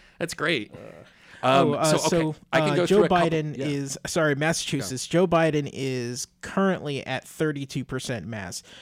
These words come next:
Speaker 2: Uh, Bernie Sanders, twenty-seven, and Elizabeth Warren at twenty-two.
Speaker 1: Wait a minute. Are you telling me right now that Joe Biden has a lead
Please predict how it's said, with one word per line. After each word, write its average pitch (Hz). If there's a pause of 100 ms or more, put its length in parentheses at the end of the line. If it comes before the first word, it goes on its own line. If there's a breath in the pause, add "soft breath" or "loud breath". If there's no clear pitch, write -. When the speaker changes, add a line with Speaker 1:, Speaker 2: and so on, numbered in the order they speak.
(320 loud breath)
Speaker 2:
Uh, 127
Bernie 165
Sanders, 135
twenty-seven, 147 (320 soft breath)
and 135
Elizabeth 147
Warren 143
at -
twenty-two. 123 (100)
Speaker 1:
Wait 196
a 151
minute. 117
Are 113
you 156
telling 165
me 143
right 110
now 95 (880)
that 113
Joe 107
Biden 127
has 117
a 104
lead 117